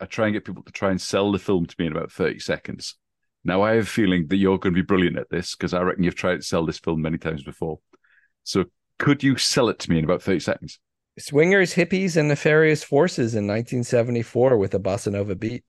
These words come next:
Speaker 1: That was less than thirty seconds, but brilliant.
Speaker 2: Yeah. Sorry. I, we have shorter elevators in the U S.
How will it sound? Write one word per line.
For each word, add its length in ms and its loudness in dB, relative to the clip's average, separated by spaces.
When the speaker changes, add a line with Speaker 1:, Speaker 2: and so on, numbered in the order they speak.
Speaker 1:
That 100 0
was 140 2
less 220 4
than 120 0
thirty 220 6
seconds, 400 2
but 160 -20
brilliant. 520 4
Speaker 2:
Yeah. 560 -6
Sorry. 260 -10
I, 240 0
we 140 4
have 120 4
shorter 380 6
elevators 580 2
in 80 -6
the 120 -4
U 100 -2
S. 300 -4